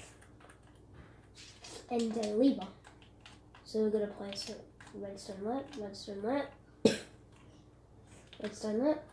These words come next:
redstone lamp. Wait,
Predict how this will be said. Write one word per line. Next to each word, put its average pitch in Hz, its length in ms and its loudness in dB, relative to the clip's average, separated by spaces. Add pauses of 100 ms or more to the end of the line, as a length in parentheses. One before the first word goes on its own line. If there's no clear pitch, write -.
(540)
redstone 208 840 -2 (360)
lamp. 277 300 6 (2750)
Wait, 120 200 -4